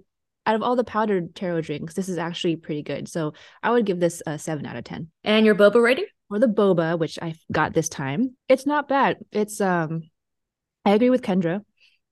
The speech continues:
Speaker 1: I like it to be a little bit more chewy. It's a
Speaker 2: Mm-hmm.
Speaker 1: little too firm for me. And, but the, kind of like the, the chewiness, yeah, the chewiness is okay. So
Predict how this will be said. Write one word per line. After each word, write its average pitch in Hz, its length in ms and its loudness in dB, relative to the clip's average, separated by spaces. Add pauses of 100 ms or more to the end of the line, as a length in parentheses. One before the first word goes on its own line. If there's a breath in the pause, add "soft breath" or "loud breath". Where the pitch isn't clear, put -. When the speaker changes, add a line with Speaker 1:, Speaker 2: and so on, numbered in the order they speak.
(480)
Speaker 1:
I 185 140 0
like 185 240 0
it - 160 -4
to 202 80 0
be 190 100 4
a 175 60 2
little 175 200 0
bit 202 100 -6
more 190 180 0
chewy. 165 500 -4 (400)
It's 190 160 -2
a 180 40 -2
Speaker 2:
Mm-hmm. - 20 0
Speaker 1:
little 185 140 2
too 190 260 -4
firm 165 260 -2
for 170 160 -2
me. 160 240 -2 (1300 soft breath)
And, 165 600 -2 (200)
but 165 280 0 (520)
the, 165 580 0 (440)
kind 190 180 0
of 185 60 0
like 180 160 0
the, 156 460 -4 (1400)
the 196 80 -4
chewiness, 285 460 2
yeah, 175 180 0
the 175 80 -6
chewiness 294 280 0
is 190 100 -2
okay. 175 240 -2
So 160 280 -2